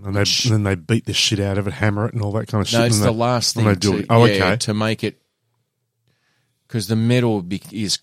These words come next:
Speaker 2: soft and pliable with all the heat, and then they, fucking roadies, you all know the word that has escaped me.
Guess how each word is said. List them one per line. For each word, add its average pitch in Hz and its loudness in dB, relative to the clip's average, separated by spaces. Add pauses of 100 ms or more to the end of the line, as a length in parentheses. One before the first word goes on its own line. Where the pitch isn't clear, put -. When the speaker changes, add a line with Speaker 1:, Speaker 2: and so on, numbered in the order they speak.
(100)
Speaker 2:
soft - -4
and 95 -8
pliable 101 -4
with 98 -4
all 92 -4
the 85 -6
heat, 160 -6 (440)
and 101 -6
then 104 -4
they, 95 -6 (540)
fucking - -16
roadies, 92 -6
you 101 -6
all 104 -2
know 82 -4
the 78 -6
word 82 -4 (400)
that - -10
has 127 0
escaped 85 -6
me. 71 -10